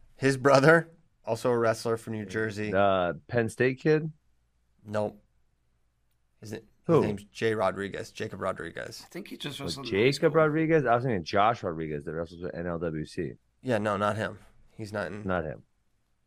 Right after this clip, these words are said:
Speaker 1: Um, this, this
Speaker 2: Well
Speaker 1: guy was just a high school wrestler. He's a
Speaker 2: Okay.
Speaker 1: bad boy. So this is gonna be fun. Shout out Keith Krikorian. Keith Krikorian,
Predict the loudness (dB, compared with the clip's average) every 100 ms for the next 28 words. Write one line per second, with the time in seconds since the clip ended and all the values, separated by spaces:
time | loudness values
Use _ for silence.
0 | _ _ _ _ _ -12 -10 -10 -10 -6
1 | -2 2 2 0 -2 -10 -6 -6 -6 -12
2 | -10 -12 -14 -16 _ _ _ _ -20 -20
3 | -20 _ _ _ _ _ -10 -6 -6 -4
4 | -4 -4 -6 -8 -12 -18 -20 _ _ _
5 | _ -20 -20 -20 -20 -20 _ _ -6 -4
6 | -4 -6 -2 -2 -4 -10 -4 4 6 6
7 | 4 0 4 4 6 6 6 6 4 0
8 | -2 -2 0 4 6 8 6 4